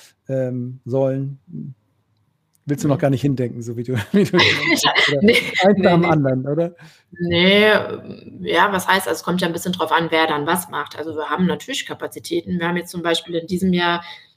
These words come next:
Speaker 2: m, gleich, äh, zwei Azubis in der Elektrik. Wir bilden jetzt zum ersten Mal auch, äh, Elektriker aus. Gab's bisher in der Geschichte des Unternehmens noch gar nicht. Da haben wir jetzt gleich zwei eingestellt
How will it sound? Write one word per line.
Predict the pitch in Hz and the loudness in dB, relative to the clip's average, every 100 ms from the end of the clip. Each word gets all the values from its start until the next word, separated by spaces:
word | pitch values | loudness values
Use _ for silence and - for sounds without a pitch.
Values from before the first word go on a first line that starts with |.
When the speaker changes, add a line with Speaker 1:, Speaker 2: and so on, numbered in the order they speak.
| _ - | _ -12
Speaker 2:
m, | 175 175 170 | -10 -10 -10
gleich, | - 170 165 - 165 | -2 0 0 -2 -4
äh, | 160 | -6
zwei | - 233 | 0 2
Azubis | 208 - 202 208 196 | 2 -2 -4 -4 -2
in | 175 | -2
der | 165 | 0
Elektrik. | 190 - 190 - | 0 -2 -8 -6
Wir | 170 | -6
bilden | 165 185 185 | -2 0 2
jetzt | 170 165 | 0 -6
zum | - | -4
ersten | - 175 180 165 | -2 -2 -2 -2
Mal | 165 160 160 | 0 2 0
auch, | 165 160 | -2 -6
äh, | 156 | -8
Elektriker | 160 - 226 277 233 233 196 180 | -4 0 0 -2 -6 -4 0 2
aus. | 185 190 - | 0 -2 -2
Gab's | 226 233 - | -4 -4 -8
bisher | 202 202 190 185 | -6 -2 0 0
in | |
der | 180 | -2
Geschichte | 175 - 196 - 175 175 | -4 -4 -4 -2 -2 -2
des | 175 | -6
Unternehmens | - 180 170 170 175 | -6 -8 -6 -6 -8
noch | 175 | -10
gar | - 165 | -4 -4
nicht. | 170 | -4
Da | 165 | -6
haben | 165 | -4
wir | 165 | -4
jetzt | 160 | -4
gleich | 160 156 | -8 -10
zwei | - 220 214 | -4 0 2
eingestellt | 196 196 190 - 185 185 | 2 0 -2 -2 -2 -2